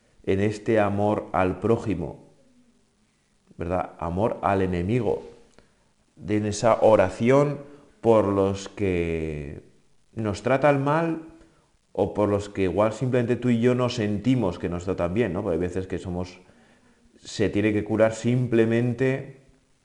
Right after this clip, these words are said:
nuestro corazón y mirar las cosas de otra manera. Bueno, el Espíritu Santo es el amor de Dios en nosotros. ¿Queremos amar como Dios nos ama?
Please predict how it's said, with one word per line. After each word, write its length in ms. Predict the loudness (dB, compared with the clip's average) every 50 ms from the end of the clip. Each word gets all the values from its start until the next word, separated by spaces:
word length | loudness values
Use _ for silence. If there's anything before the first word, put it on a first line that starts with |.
| _ _ _ _ _ _ -20 -20 _ _
nuestro 760 | -4 -2 0 2 2 2 2 2 -2 -4 -2 0 0 0 0
corazón 640 | 0 0 0 0 -2 0 0 0 0 -2 -8 -12 -16 -20 _ _ _ _ _ _ _ _ _ _ _ _ _ _ _ _ _
y 160 | -4 -2 0
mirar 320 | 0 2 2 2 2 2
las 180 | 0 -2 -2 -2
cosas 320 | -4 -4 -2 -2 -4 -2
de 80 | -2 -2
otra 220 | -2 -2 -2 -4
manera. 500 | -4 -4 -4 -4 -4 -4 -6 -8 -10 -14 -20 _ _ _ _ _ _ _ _ _ _ _ _ _ _ _ _ _ _ _ _ _ _ _ _ _ _ _ _ _
Bueno, 260 | -2 -2 0 2 0 2
el 100 | 0 0
Espíritu 520 | -2 -2 -2 0 2 2 2 2 0 -2
Santo 720 | -2 -2 -2 -2 -2 -2 0 0 0 0 -2 -4 -12 -20 -20 _ _ _ _ 0
es 260 | 0 0 2 0 0
el 160 | 0 2 2
amor 400 | 0 0 0 0 2 2 2 2
de 140 | 0 0 0
Dios 320 | 2 2 2 0 0 -2
en 160 | -2 -2 -2
nosotros. 680 | -4 -6 -4 -4 -4 -4 -4 -8 -10 -10 -12 -18 -20 _ _ _ _ _ _ _ _ _ _ _ _ _
¿Queremos 540 | 0 2 4 4 4 4 2 0 -2 -2 -4
amar 340 | -2 -2 0 -2 -2 -2 -2
como 260 | -2 0 0 0 0
Dios 240 | 0 0 0 -2 -2
nos 260 | -4 -6 -6 -4 -4
ama? 460 | -4 -4 -4 -6 -6 -8 -12 -16